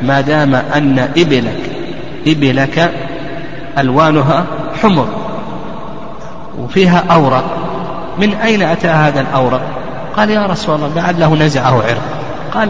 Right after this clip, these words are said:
"ابنك هذا لعله نزعه عرق"، يعني لعله أتى من جد بعيد، يعني كونه جاء على خلاف لونك. طيب، قالوا بأن النبي صلى الله عليه وسلم ما عرضه على القافة.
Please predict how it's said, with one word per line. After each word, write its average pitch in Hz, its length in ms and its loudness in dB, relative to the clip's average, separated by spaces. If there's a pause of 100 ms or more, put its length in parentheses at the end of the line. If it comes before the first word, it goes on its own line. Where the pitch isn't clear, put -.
"ابنك 156 320 2
هذا 131 180 2
لعله 175 340 0
نزعه 156 260 0
عرق"، - 340 -6
يعني 147 120 -2
لعله 180 460 2
أتى 170 180 2
من 151 180 2
جد 147 400 2 (520)
بعيد، 135 260 4 (1300)
يعني 110 260 -4 (760)
كونه 143 540 4
جاء 123 480 2 (220)
على 139 140 2
خلاف 147 360 4
لونك. 135 400 4 (1300)
طيب، 147 240 4 (160)
قالوا 190 260 6
بأن 185 220 2
النبي 175 140 2
صلى 196 140 2
الله 202 100 0
عليه 220 80 2
وسلم 226 120 4
ما 202 60 4
عرضه 147 200 4
على 127 160 4
القافة. - 320 -4